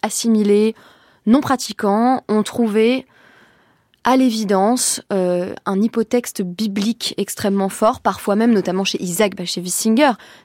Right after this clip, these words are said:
d'innombrables références au Talmud et même à la Kabbale et au folklore, euh, du shtetl, c'est-à-dire des petites bourgades juives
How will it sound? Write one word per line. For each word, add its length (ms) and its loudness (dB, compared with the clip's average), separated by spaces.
d'innombrables 680 2
références 800 0
au 80 -2
Talmud 640 4
et 320 2
même 200 0
à 60 -2
la 220 -2
Kabbale 460 2
et 80 0
au 60 2
folklore, 600 2
euh, 140 -2
du 160 -4
shtetl, 460 0
c'est-à-dire 340 -4
des 160 -12
petites 200 -4
bourgades 340 0
juives 380 -2